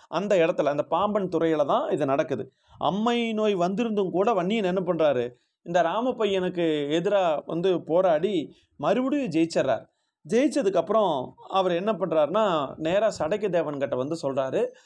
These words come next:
"ஆ, இனியும் வந்து என்னால ஜெயிக்க முடியும்னு நம்பிக்கை இல்ல. ஏன்னா எனக்கு வந்து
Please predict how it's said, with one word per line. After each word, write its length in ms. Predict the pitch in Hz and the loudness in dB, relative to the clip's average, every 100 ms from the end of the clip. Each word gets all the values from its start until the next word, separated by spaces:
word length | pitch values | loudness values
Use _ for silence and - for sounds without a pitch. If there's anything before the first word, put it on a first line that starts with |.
| _ _ - | _ _ -8
"ஆ, 260 | 156 151 147 | -4 -2 0
இனியும் 400 | 185 233 285 254 | 0 2 2 0
வந்து 240 | 180 202 | 0 0
என்னால 320 | 175 156 170 | 0 2 0
ஜெயிக்க 340 | 147 160 175 175 | 2 0 -2 -4
முடியும்னு 320 | 143 147 185 | -4 -4 -2
நம்பிக்கை 460 | 165 151 190 - 160 | -2 -2 -2 -2 -2
இல்ல. 340 | 123 131 131 | 0 0 0
ஏன்னா 400 | 160 208 170 151 | 0 0 0 -2
எனக்கு 260 | - 147 143 | -4 -6 -6
வந்து 500 | 156 185 151 131 | -2 -2 -2 -4